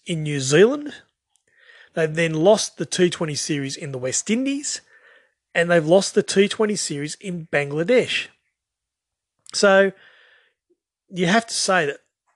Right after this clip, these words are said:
a losing dressing room is really difficult to keep happy without finding these chinks in the team and, and,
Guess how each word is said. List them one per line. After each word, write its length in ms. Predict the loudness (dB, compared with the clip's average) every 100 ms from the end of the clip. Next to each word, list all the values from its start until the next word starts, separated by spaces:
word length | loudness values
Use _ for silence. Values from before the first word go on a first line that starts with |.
| -18
a 160 | -8
losing 640 | -4 0 2 2 2 -2 0
dressing 380 | 0 0 0 -4
room 340 | -2 -4 -6 _ _ _ -12
is 180 | -10
really 600 | -8 -6 2 6 6 6
difficult 480 | 2 -2 0 0 -2
to 80 | -6
keep 260 | -4 -4 -2
happy 480 | -4 -4 -6 -16 _ _ _ _ _ _ -6
without 360 | 0 2 0
finding 560 | -4 -4 -2 -2 -6 -8
these 300 | -10 -10 -14 _ -6
chinks 400 | -4 -2 -4 -8
in 80 |
the 100 | -8
team 400 | -8 -6 -4 -4
and, 220 | -6 -10 -16 -20 _ -10
and, 460 | -10 -8 -10 -14